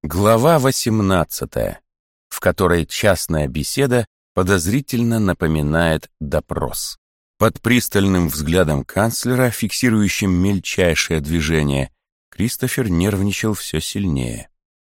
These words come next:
Стекло монокля холодно поблёскивало в полумраке, как линза устрашающего механизма.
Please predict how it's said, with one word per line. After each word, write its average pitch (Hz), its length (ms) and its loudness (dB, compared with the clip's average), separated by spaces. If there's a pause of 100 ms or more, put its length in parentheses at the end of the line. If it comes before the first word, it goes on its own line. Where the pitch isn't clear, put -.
(420)
Стекло - 420 0
монокля 135 500 2
холодно 123 480 2
поблёскивало 104 800 0
в - 80 -12
полумраке, 71 880 -2 (160)
как - 240 -4
линза 98 520 0
устрашающего 78 960 -2
механизма. 71 760 -4